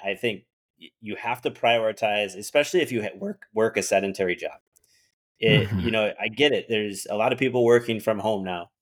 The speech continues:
Speaker 1: Um, and the most walking they get is fif-, ten steps to their bathroom. And it's like, they leave their, they leave the day after four thirty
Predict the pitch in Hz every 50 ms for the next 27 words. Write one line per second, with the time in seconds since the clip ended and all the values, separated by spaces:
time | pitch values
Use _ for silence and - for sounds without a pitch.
0 | _ _ _ _ _ _ - 98 98 98 98 98 95 95 95 95 92 92 92 92
1 | - _ 107 101 101 101 98 98 98 95 98 95 - - _ _ _ _ _ _
2 | _ _ _ - 113 110 107 113 123 131 127 - - 107 110 117 127 - - 123
3 | 120 117 113 110 95 107 120 113 104 - - 104 101 101 101 98 95 - - -
4 | - - _ _ _ _ _ - 110 - - 131 120 123 - _ _ - 127 131
5 | 131 120 - - 117 117 - - - 123 104 101 98 95 104 104 107 101 - 104
6 | 95 90 90 90 90 - _ _ _ _ _ _ _ _ - 101 101 101 101 101
7 | 98 98 98 101 101 - - 110 107 104 104 98 - - _ _ _ _ _ _
8 | _ _ _ _ _ - 101 98 107 110 110 107 117 127 127 117 107 113 107 104
9 | 104 95 - _ - 113 107 104 107 117 120 110 101 104 101 95 104 107 113 107
10 | 98 98 98 98 107 _ _ _ _ _ _ _ - 104 101 - - 101 95 -
11 | - 117 110 104 - - 110 110 110 104 98 92 92 95